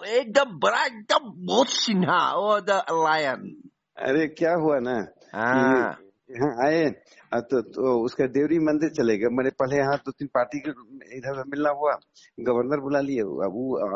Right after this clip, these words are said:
Speaker 2: अनशेड्यूल्ड हो गया। अब वो एक घंटा बैठा लिया, उसके बाद के एक और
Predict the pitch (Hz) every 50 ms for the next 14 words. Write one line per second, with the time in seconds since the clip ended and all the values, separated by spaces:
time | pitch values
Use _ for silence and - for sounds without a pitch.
0 | 110 131 139 135 - 147 135 135 156 156 139 107 98 92 78 80 85 85 - _
1 | _ _ - - - - - - 110 117 117 113 - 90 90 95 120 143 127 123
2 | 123 120 117 135 123 127 123 - 117 117 110 110 107 - - 135 127 120 120 117
3 | - - - - - - _ _ _ - 127 117 110 110 107 87 87 120 117 -
4 | 123 120 135 131 131 113 110 - -